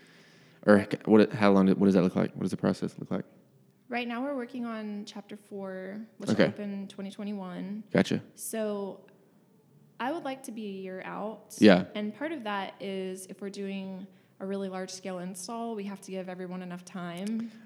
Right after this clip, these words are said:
Speaker 1: Right.
Speaker 2: to work on something.
Speaker 1: Right.
Speaker 2: Uh, we have some ideas for chapter five,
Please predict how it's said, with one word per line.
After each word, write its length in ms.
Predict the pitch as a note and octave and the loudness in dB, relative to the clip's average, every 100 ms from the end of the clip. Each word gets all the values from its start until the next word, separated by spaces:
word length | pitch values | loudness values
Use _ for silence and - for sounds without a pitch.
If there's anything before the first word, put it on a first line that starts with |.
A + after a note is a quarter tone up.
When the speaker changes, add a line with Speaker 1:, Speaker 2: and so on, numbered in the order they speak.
| - | -4
Speaker 1:
Right. 240 | - - - | 2 4 2
Speaker 2:
to 80 | |
work 280 | G3 F3 F3+ | -2 -10 -8
on 180 | G#3+ A3 | -8 -8
something. 360 | A#3+ A#3+ C4 G3 | -8 -10 -2 2
Speaker 1:
Right. 280 | - E3+ - - - - _ - | 4 2 -4 -18 -20 -20 _ -10
Speaker 2:
Uh, 280 | G3 F#3+ F#3 | -8 -6 -8
we 120 | G#3+ | -6
have 280 | G#3 G#3+ A3+ | -4 -4 -4
some 140 | A#3 | -4
ideas 540 | A3+ G#3+ G#3 G3+ G3+ - | -4 -4 -6 -6 -8 -12
for 440 | G3+ G3 G3 F#3+ G3+ - _ _ - | -12 -10 -8 -8 -12 -16 _ _ -10
chapter 320 | G#3+ G#3 G#3+ | -10 -8 -10
five, 560 | G3+ F#3 G#3 G#3+ C4 | -8 -6 -6 -6 -8